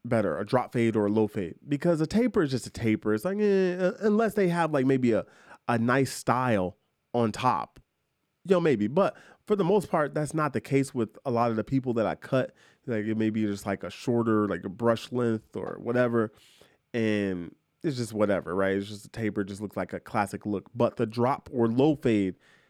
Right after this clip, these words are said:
man, they look dope when they're faded good. Man, it is, pff, clean, pristine. And, uh, but as far as, like, speed, tapers are quicker,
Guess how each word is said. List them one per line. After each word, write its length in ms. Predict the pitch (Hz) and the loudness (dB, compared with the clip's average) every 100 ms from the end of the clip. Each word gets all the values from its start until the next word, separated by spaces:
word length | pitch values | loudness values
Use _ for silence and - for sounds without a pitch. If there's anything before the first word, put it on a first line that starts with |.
| _ | _
man, 340 | 127 131 156 131 | -4 0 2 2
they 120 | 113 | 2
look 240 | 110 107 | 2 2
dope 280 | 101 117 110 | 2 2 2
when 100 | 113 | -2
they're 140 | 101 87 | -4 -6
faded 460 | - 131 139 131 | 0 2 4 2
good. 280 | 123 135 131 | 0 2 2
Man, 320 | 120 131 113 110 | 0 -4 -4 -4
it 180 | 156 131 | -2 0
is, 220 | 101 98 _ | 0 -4 _
pff, 220 | - - _ - | -20 -20 _ -20
clean, 580 | - - 131 131 104 85 | -10 0 2 4 2 -2
pristine. 720 | - 110 - - 120 95 82 _ - - _ _ _ - | -6 -8 -4 0 0 0 -6 _ -20 -20 _ _ _ -6
And, 320 | 120 113 110 | -2 0 0
uh, 580 | 104 98 95 90 87 87 - _ _ _ _ _ _ | 0 0 0 -2 -4 -8 -16 _ _ _ _ _ _
but 100 | 135 | 0
as 80 | 123 | 0
far 160 | 110 175 | 0 -2
as, 60 | |
like, 120 | 117 - | -2 -6
speed, 460 | - 170 131 101 | -4 -2 0 -2
tapers 400 | - 156 151 113 | 0 0 2 0
are 300 | 117 147 120 | 0 -2 -2
quicker, 440 | - 156 - 104 | -2 -4 -4 -8